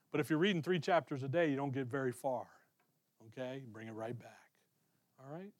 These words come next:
But that's the wisdom. Again, it impacts every detail of our life. We gotta know it. We gotta understand it.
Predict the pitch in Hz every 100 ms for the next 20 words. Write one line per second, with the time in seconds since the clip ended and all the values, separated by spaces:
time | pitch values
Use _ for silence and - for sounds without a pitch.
0 | _ _ _ _ _ 156 220 254 - 147
1 | 151 147 110 107 95 _ _ _ _ _
2 | _ _ _ 147 160 190 117 143 143 156
3 | - 135 - 160 170 196 160 180 - 135
4 | 123 120 117 117 110 95 _ _ _ _
5 | _ _ _ _ _ _ - 135 139 127
6 | 139 170 208 - - _ _ _ _ _
7 | _ 131 131 123 120 113 - 131 113 101
8 | - -